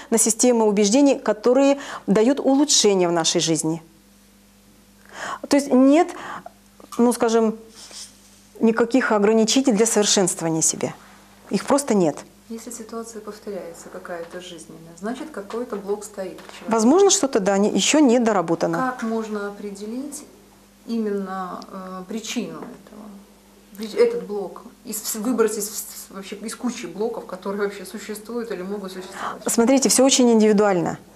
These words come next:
Speaker 1: То есть, э, для этого есть система, э, техника, которая называется диггинг.
Speaker 2: А,
Speaker 1: Когда
Speaker 2: все
Speaker 1: мы
Speaker 2: это
Speaker 1: выясняем,
Speaker 2: проверяется.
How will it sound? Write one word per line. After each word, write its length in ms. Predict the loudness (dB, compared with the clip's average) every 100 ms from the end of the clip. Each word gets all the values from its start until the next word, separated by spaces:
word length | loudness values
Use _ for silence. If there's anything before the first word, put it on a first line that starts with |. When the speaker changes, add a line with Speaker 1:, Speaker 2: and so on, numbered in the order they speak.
| -2
Speaker 1:
То 80 | 0
есть, 140 | 0 0
э, 80 | 0
для 280 | 4 4
этого 180 | 4 4
есть 320 | 4 4 2
система, 580 | -2 -2 0 2 4 4 2
э, 100 | 2
техника, 440 | 2 2 0 0
которая 280 | -2 0 2
называется 360 | 4 4 2 2
диггинг. 480 | 2 0 -4 -6 -14 _ _
Speaker 2:
А, 160 | -14 -4
Speaker 1:
Когда 240 | 0 2 4
Speaker 2:
все 80 |
Speaker 1:
мы 80 | 4
Speaker 2:
это 100 | 4
Speaker 1:
выясняем, 600 | 4 4 4 4 4 2
Speaker 2:
проверяется. 260 | 2 0